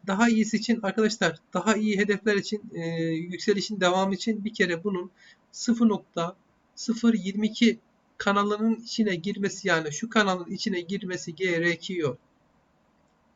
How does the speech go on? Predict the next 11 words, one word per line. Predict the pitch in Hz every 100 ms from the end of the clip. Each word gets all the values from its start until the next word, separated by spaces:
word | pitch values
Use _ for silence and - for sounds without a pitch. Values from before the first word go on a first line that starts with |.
| _ - _ _ 240
Bakın, | 226 247 214 - - 165 180 - 175
e, |
şu | - 214
anki | 214 226 226
trendin | - 220 214 202 220
neredeyse | 208 196 196 196 202
bakın | 180 180
şu | 151 202
noktaya | 190 - 202
çok | - 190 160
yakın. | 151 143